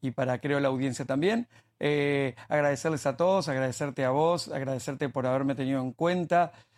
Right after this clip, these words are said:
Sos mi amigo, te quiero. Eh, Meli, que también está con nosotros en este momento, eh, te queremos mucho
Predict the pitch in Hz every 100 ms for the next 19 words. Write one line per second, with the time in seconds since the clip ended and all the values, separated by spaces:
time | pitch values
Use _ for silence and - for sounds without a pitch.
0 | _ - 135 139 139 160 165 170 165 127
1 | 160 175 180 180 - - - 147 151 127
2 | - _ 147 165 175 170 175 160 _ -
3 | 131 131 143 147 - 170 180 - 156 147
4 | 165 175 147 147 147 143 135 156 185 190
5 | 190 180 - _ - 139 135 131 123 -
6 | _ - 123 139 151 135 190 214 233 240